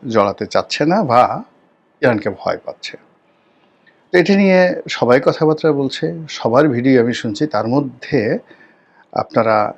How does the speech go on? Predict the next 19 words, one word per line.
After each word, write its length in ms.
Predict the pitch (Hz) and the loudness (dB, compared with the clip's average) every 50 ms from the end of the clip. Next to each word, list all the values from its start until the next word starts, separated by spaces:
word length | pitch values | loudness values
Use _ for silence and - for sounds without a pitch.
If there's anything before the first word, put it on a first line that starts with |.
| _ - | _ -10
একজন 300 | 131 107 - 120 113 110 | -8 -6 -6 -4 -2 0
বিখ্যাত 540 | 170 - - - - - - 127 104 92 95 - - _ _ _ - 151 | 0 0 0 0 -2 -2 0 0 -2 -4 -4 -8 -14 _ _ _ -4 0
মার্কিন 380 | 127 120 113 - - 117 117 - | 0 0 0 -2 -6 -6 -4 -2
অভিনেতা, 580 | - 117 107 - - 104 95 85 - - - - - _ _ _ _ _ _ _ _ _ _ _ _ _ _ _ _ _ - _ _ _ _ _ _ _ _ _ _ _ _ - | -2 -2 -2 -2 -6 -8 -8 -8 -8 -10 -12 -12 -16 _ _ _ _ _ _ _ _ _ _ _ _ _ _ _ _ _ -20 _ _ _ _ _ _ _ _ _ _ _ _ -10
বিখ্যাত 360 | - 123 131 - - - 131 127 | -6 -4 -4 -2 -2 -2 0 0
মার্কিন 420 | 117 117 113 107 - - 139 139 | 0 0 -2 -2 -2 -2 -2 -2
অভিনেতা 480 | 113 104 - 123 120 120 117 156 - - | -2 -4 -4 -4 -4 -2 -2 -2 -2 -2
মিস্টার 300 | 127 117 - - 113 107 | -4 -4 -2 -2 -2 0
মর্গান। 560 | 110 107 101 98 90 87 82 - - - - _ _ _ _ _ _ _ _ _ _ _ _ _ _ _ _ _ _ _ _ _ _ _ _ _ _ _ _ _ _ _ _ _ _ _ - | 2 0 0 0 0 -4 -4 -4 -8 -20 -20 _ _ _ _ _ _ _ _ _ _ _ _ _ _ _ _ _ _ _ _ _ _ _ _ _ _ _ _ _ _ _ _ _ _ _ -2
তো 60 | 147 | 0
মিস্টার 240 | 135 147 - - 175 | 2 2 4 4 6
মর্গান, 640 | 160 151 170 196 233 226 143 147 214 262 262 240 - - _ | 6 6 6 6 6 4 4 2 0 -2 -4 -8 -12 -14 _
আহ, 680 | - - - 120 117 117 117 117 113 - - - - - | -8 -6 -4 -4 -2 -2 -2 -4 -4 -4 -4 -4 -2 0
বলা 260 | 123 127 123 123 117 | 4 4 6 6 6
হয় 180 | 123 131 123 | 4 4 4
যে 220 | 113 113 117 - 113 | 4 2 0 0 2
আমেরিকার 320 | 123 127 127 120 - 117 | 0 0 0 0 -2 -2
সবচেয়ে 960 | - - - - - - - 175 170 - _ - - - 147 113 104 113 - 208 - _ _ _ _ _ _ _ _ _ - | -2 -4 -6 -6 -4 0 0 0 0 -2 _ -6 -2 0 0 0 0 -2 -6 -10 -12 _ _ _ _ _ _ _ _ _ -4
অভিজাত, 540 | - 123 113 117 131 131 147 156 170 170 | -2 0 2 2 4 6 6 4 4 2